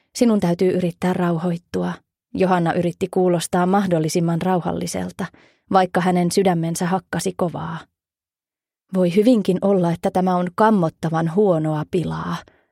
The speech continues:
Joku ilkikurinen poika, joka ei voinut vastustaa kiusausta pelotella meitä tai." Hän ei tiennyt, mitä muuta sanoa,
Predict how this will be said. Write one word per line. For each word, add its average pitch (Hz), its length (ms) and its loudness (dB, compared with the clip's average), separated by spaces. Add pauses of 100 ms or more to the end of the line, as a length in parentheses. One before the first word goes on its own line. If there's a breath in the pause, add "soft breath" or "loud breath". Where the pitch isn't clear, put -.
(140)
Joku 220 440 0
ilkikurinen 202 840 2
poika, 190 400 2
joka 185 260 2
ei 208 140 2
voinut 220 340 2
vastustaa 175 640 0 (120)
kiusausta 190 640 2
pelotella 185 540 2
meitä 175 360 0
tai." 170 280 -2 (1400 soft breath)
Hän 190 160 0
ei 170 120 0
tiennyt, 170 400 -2
mitä 175 240 -2
muuta 175 300 -4
sanoa, 175 420 -6